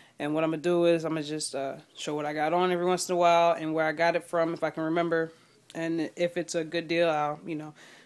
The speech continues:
disclose that as well. Or if it was, like, somebody else on YouTube. But, um, yeah, let's get into it. We'll start from top to the bottom. Up here, I'm rocking my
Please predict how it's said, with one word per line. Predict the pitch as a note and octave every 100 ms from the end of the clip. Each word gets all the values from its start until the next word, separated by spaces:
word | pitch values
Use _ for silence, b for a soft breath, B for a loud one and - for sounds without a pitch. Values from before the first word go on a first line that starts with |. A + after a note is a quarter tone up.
| _
disclose | D#3+ - F3 E3+
that | E3
as | D#3+
well. | D3+ E3 E3 D#3+ - b b b
Or | - D#3+ D3+
if | D3+
it | C3
was, |
like, | D3 C#3
somebody | D#3 D3
else | D3 D3 D3+
on | D3
YouTube. | D#3 - D#3+ C#3+ - - B B B B B -
But, | F3+
um, | F3 F3 F3 B B
yeah, | F#3 G3+
let's | G3
get | G3+ F#3+
into | F3
it. | D3+
We'll | C#3
start | D#3+ D#3
from |
top | - E3+ E3+
to |
the | E3+
bottom. | F#3 E3+ D3 - B B B B
Up | A2+ G3
here, | A#3 A#3+ A#3+ B B B B B -
I'm | F#3 F#3+ F#3+
rocking | F#3+ F3+ F#3
my | G3 F#3+ F#3+ F3+